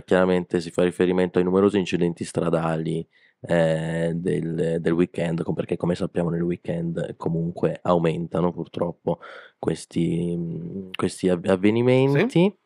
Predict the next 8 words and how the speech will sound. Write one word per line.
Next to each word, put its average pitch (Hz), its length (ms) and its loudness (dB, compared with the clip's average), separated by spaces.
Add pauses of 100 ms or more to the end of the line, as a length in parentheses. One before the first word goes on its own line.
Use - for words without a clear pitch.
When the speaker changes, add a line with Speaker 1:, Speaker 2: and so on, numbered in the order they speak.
(340)
Speaker 1:
E 143 180 4
poi 143 500 8
invece 95 480 6
per, 87 360 6
eh, 85 260 4
stare 87 360 0
un 85 400 -2
po' 90 220 8